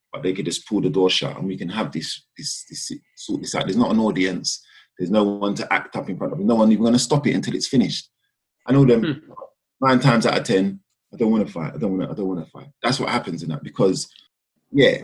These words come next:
Speaker 1: I mean, this person doesn't wanna do it because now there's no audience, there's no one to stop it. It's a real man-to-man situation, and a lot of them are not really, they haven't even grown up being, you know, men, having that one-on-one, that man-to-man physical fight. So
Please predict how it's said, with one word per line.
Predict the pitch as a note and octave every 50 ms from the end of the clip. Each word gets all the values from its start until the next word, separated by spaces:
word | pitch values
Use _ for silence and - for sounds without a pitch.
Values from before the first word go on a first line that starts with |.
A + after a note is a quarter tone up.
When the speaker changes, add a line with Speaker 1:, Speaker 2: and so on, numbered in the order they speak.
| - -
Speaker 1:
I | A#2
mean, | B2 A#2 A2+ A2
this | B2 -
person | - D3 - A2+
doesn't | C3+ B2 C3
wanna | C3+ C#3 A#2+ A2
do | G2 A2+ G#2+
it | F#2+
because | - A#2+ - C3+ A#2+
now | C3 C3 A#2 A2 A2 A#2
there's | A2+ A#2+ A2
no | C3+ C3 C3
audience, | C3+ B2+ A#2+ A2+ F#2+
there's | G2 A2
no | B2+ C#3 C3
one | B2 A2+
to | A2 A2
stop | - - C3 - -
it. | F2
It's | D#2+ G#2 -
a | A2
real | G#2+ A#2+ C3+ B2 A2 G#2
man-to-man | G2+ G2 F#2+ F#2+ F#2+ G2 F2+ F#2 F#2+ F#2+
situation, | - - - - G#2 G#2 G#2+ - F#2+ G2+
and | A2 B2
a |
lot | C#3 B2+ -
of | G#2+ -
them | A#2+ A#2 A2+
are | A#2
not | C3+ D3+ C#3 - - - _ _ _ _ -
really, | A#2+ B2+ A#2 G#2+ F#2+ G2 G2 F#2 - _ _ _ _ _ _ _ -
they | A#2+
haven't | A#2 B2+
even | B2 A#2 A#2 A2+
grown | G#2 B2+ B2 B2 C#3
up | D3 C#3 -
being, | C3+ A#2+ G#2+ G2 G2 F#2+ F2+ F2 D#2 - _ _ _ _ -
you | A2+
know, | G2 F#2+
men, | G2+ A2 A2 G2
having | G2+ G2+ F#2+ A2 G2+ G#2+
that | G#2+ G2+ F2 F2
one-on-one, | G#2 A2 A2 G#2+ G2+ G2 G2 G2+ G2+ F#2+ F#2 F2 E2 _ _ _ _ _ _ -
that | - F#2+
man-to-man | G#2+ A2 G#2 G2+ G2 - A2+ G#2 G2+ F#2+ F#2 F#2 F2+
physical | - - G#2 - - - - F#2 F#2
fight. | - G2+ F#2+ D#2+ D2 -
So | - F#2+ F#2+ F#2 E2+